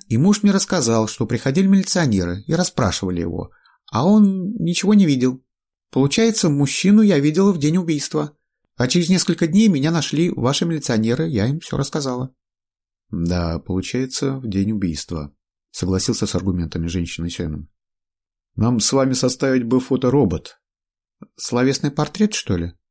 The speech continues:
спросила женщина, удивив тем самым следователя. «А вы знаете, что такое словесный портрет?» «А то как же», усмехнулась женщина.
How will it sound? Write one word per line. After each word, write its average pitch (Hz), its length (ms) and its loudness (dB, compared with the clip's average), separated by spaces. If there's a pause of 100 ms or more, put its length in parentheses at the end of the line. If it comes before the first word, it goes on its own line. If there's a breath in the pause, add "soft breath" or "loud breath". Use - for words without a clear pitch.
(220)
спросила 87 500 -6
женщина, 107 420 -2
удивив 95 400 -2
тем 92 160 -6
самым 87 280 -6
следователя. 80 600 -8 (640)
«А 85 160 -2
вы 80 120 -6
знаете, 90 380 -2
что 90 160 -4
такое - 240 -4
словесный 92 440 -2
портрет?» 117 420 -4 (680)
«А 175 140 -2
то 233 160 2
как 143 320 0
же», 107 300 -6 (320)
усмехнулась 92 560 -2
женщина. 85 440 -6